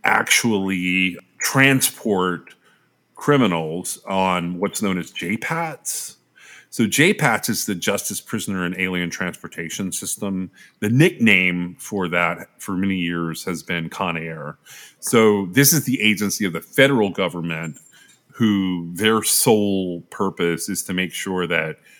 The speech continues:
people who are in custody for whatever reason, whether you're being deported or you're being taken to your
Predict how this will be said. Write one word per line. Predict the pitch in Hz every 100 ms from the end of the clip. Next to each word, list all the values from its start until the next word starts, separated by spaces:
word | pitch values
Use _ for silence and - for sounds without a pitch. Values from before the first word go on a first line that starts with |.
| _ _ -
people | 120 110
who | 98 101
are | 90 82 80 -
in | 113 110
custody | - 123 - - 95
for | -
whatever | 113 160 151 95
reason, | 87 92 82 - - _ _ _
whether | - 92 85
you're | 82
being | 82 78 76 _ -
deported | - - 156 143 123 123 110 -
or | 90
you're | 82
being | 80 87 80 78
taken | 76 95 - 82
to | 76
your | 76 73